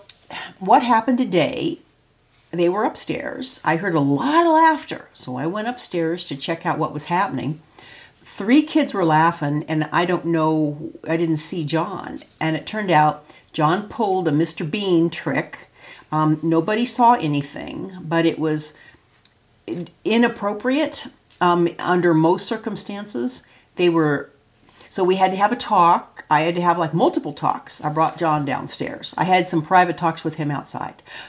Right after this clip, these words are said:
Then I went upstairs to check with the other kids to get some more facts. Then I came down to talk to John. Then I went back upstairs to talk to the kids to get some more facts. So I made some, uh, laps on the stairs, trying to,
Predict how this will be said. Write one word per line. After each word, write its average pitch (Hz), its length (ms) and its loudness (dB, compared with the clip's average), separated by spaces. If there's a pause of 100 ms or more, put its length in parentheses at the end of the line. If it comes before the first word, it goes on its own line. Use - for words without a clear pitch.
Then 151 140 0
I 160 80 4
went 185 180 4
upstairs 190 400 -2
to 175 60 -2
check 180 260 -4
with 170 120 -2
the 175 120 2
other 165 160 2
kids 156 360 -4
to 147 100 -6
get 151 140 -4
some 160 140 -4
more 139 120 -2
facts. - 340 -8
Then 147 100 -4
I 143 80 -2
came 139 240 -4
down 147 220 0
to 160 60 -2
talk 151 240 -4
to 156 80 -8
John. 147 340 -8 (240)
Then 151 120 0
I 160 60 6
went 165 220 4
back 196 380 8
upstairs 247 500 -2
to 185 80 -6
talk 170 240 -2
to - 60 -18
the 165 60 -10
kids 143 300 -6
to 160 60 -6
get 147 160 -10
some 160 120 -8
more 143 160 -6
facts. - 320 -14
So 151 200 -6 (400)
I 208 140 0
made 202 260 -2
some, 147 380 0 (380)
uh, 135 100 -8
laps 151 420 4
on 143 140 -4
the 131 60 -8
stairs, - 680 -10 (400)
trying 240 400 2 (120)
to, 165 300 2